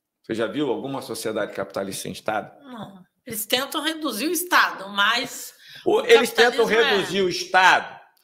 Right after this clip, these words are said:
Speaker 1: né? Vamos supor, é, um bilionário, o Jorge Paulo Lema, que é o, apontado como o homem mais rico do Brasil.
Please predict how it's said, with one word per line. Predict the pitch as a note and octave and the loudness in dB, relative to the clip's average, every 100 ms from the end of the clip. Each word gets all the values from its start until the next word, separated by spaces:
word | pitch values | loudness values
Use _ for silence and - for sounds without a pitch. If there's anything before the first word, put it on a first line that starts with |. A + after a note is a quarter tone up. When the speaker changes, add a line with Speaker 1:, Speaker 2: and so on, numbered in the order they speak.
| _ _ _ | _ _ _
Speaker 1:
né? | C#3 C#3+ G2 F2+ | 2 2 2 -4
Vamos | A#2+ E3+ F#3 F3 | -4 -2 -2 -6
supor, | E3+ - C#3+ - - - _ - _ _ _ _ _ _ _ _ _ _ _ - | -8 0 0 0 -8 -20 _ -20 _ _ _ _ _ _ _ _ _ _ _ -10
é, | A#2 A#2+ A#2 A2+ A2 G#2 | -4 -2 0 0 -2 -4
um | A2+ | -6
bilionário, | B2 D3 D3 C#3+ C3+ A2+ F2 - _ _ _ _ _ | -4 0 0 0 0 0 -4 -10 _ _ _ _ _
o | A2+ | -8
Jorge | A2+ C3+ C#3 | -2 -2 -2
Paulo | - C3+ C#3 | -4 -4 -2
Lema, | C3+ C#3 G#2 F#2 | -2 -2 -4 -8
que | - | -8
é | G#2 | -4
o, | G#2+ G2 G#2 - - | -4 -4 -8 -12 -16
apontado | - A#2+ - B2+ B2+ B2 | -6 -6 -2 -2 0 -4
como | A#2 B2 | -10 -8
o | A#2 A#2+ | -8 -6
homem | B2+ B2+ | -6 -6
mais | B2 C3 B2 | -4 -4 -4
rico | A#2 A#2 | -6 -8
do | G#2+ A#2+ | -10 -4
Brasil. | A#2+ A2+ G2 G2 - | -2 -2 -4 -8 -10